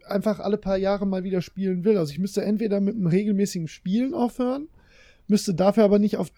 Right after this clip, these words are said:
meine Lieblingsspiele verzichten oder ein Lieblingsspiel verzichten, weil ich das dann immer wieder spielen könnte. Das wäre dann Final Fantasy sieben. Aber dann hätte ich halt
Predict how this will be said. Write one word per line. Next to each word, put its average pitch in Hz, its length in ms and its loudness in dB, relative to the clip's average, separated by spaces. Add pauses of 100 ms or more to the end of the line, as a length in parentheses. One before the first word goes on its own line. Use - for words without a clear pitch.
(100)
meine 185 300 0
Lieblingsspiele 190 600 -2
verzichten 208 540 -6
oder 180 300 2
ein 208 240 6
Lieblingsspiel 175 500 -4
verzichten, 190 420 -8
weil 185 100 -4
ich 160 40 -10
das 185 140 -10
dann 190 120 -8
immer 190 220 -4
wieder 170 180 -4
spielen 208 340 2
könnte. 170 200 0
Das 165 160 -4
wäre 175 100 -4
dann 170 140 0
Final 175 240 2
Fantasy 160 360 -2
sieben. 220 460 -4 (1040)
Aber 185 220 2
dann 190 280 0 (220)
hätte 196 200 0
ich 196 120 0
halt 202 400 0